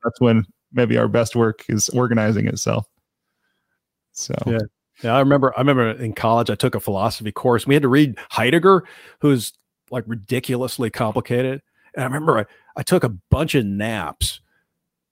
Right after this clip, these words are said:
Speaker 2: as I read it. It was a day full of naps as I read it 'cause it was so demanding.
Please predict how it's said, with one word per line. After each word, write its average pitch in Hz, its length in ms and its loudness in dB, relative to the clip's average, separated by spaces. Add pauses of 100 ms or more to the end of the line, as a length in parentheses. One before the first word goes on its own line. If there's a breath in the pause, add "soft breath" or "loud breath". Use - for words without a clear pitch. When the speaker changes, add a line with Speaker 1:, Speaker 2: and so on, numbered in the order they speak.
(340)
Speaker 2:
as 120 140 -2
I 101 60 0
read 104 260 0
it. 82 220 -6
It - 340 -12
was 165 80 4
a 208 80 6
day 147 320 6
full 143 240 2
of 107 80 0
naps 101 640 -6
as 127 120 -2
I 117 80 2
read 104 180 -2
it 101 60 -10
'cause 104 140 -6
it 104 40 -4
was 107 100 -6
so 113 300 -2 (220)
demanding. 101 460 -6